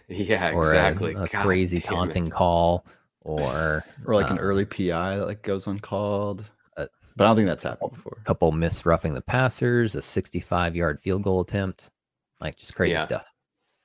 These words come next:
Speaker 1: Yeah, weird, weird shit. Yeah. <laughs> Um, for anybody that is not tracking,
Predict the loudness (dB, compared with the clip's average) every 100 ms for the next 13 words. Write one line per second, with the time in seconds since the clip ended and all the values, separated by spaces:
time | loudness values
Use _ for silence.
0 | -2 0 0 -4 -4 -2 0 -2 -6 -4
1 | -2 -4 -6 -6 -10 -8 -8 -10 _ -18
2 | -4 -4 -4 -12 _ -14 -14 -12 -16 -18
3 | -6 0 2 0 6 8 8 8 4 4
4 | 2 2 0 0 0 -2 -6 -8 -2 0
5 | 0 -2 0